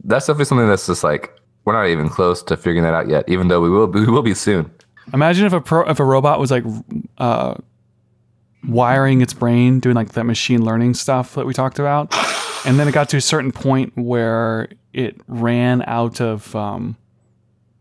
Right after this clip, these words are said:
Speaker 2: like, it just started learning a bunch of stuff. But then when, if it breaks, it would lose all the stuff it learned. So it'd be
Speaker 1: Mm-hmm.
Speaker 2: like it died.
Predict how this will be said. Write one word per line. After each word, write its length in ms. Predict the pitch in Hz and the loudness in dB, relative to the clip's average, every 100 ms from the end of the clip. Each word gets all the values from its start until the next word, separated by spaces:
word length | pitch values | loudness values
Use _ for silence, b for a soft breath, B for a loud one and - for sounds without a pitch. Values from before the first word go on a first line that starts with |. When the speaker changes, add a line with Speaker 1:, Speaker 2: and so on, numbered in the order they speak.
| - | -6
Speaker 2:
like, 100 | 131 | -2
it 220 | 147 151 | 2 2
just 140 | 147 143 | 2 2
started 220 | 185 139 | 0 0
learning 280 | 123 127 143 | 0 2 2
a 40 | |
bunch 140 | 151 160 | 2 0
of 60 | |
stuff. 300 | 165 190 185 _ b b - | 0 0 -2 _ b b -4
But 160 | 135 | 0
then 440 | 151 147 139 127 123 _ | 2 2 4 4 0 _
when, 160 | 135 143 | 0 0
if 140 | 139 | 2
it 180 | 143 - | 0 -2
breaks, 460 | 127 143 156 - - | 0 2 2 -2 -8
it 100 | - | -6
would 100 | 117 | -4
lose 320 | 113 123 131 | 0 2 4
all 140 | 139 123 | 4 2
the 40 | |
stuff 240 | - 127 | 0 -2
it 100 | 131 | -2
learned. 360 | 113 110 131 165 _ _ _ _ _ - | -2 -2 0 -2 _ _ _ _ _ -6
So 140 | - | -2
it'd 120 | 127 | 0
be 80 | 120 | 2
Speaker 1:
Mm-hmm. 40 | 131 | 2
Speaker 2:
like 120 | 120 | 0
it 160 | 113 - | -4 -2
died. 380 | 110 110 104 | 0 2 -2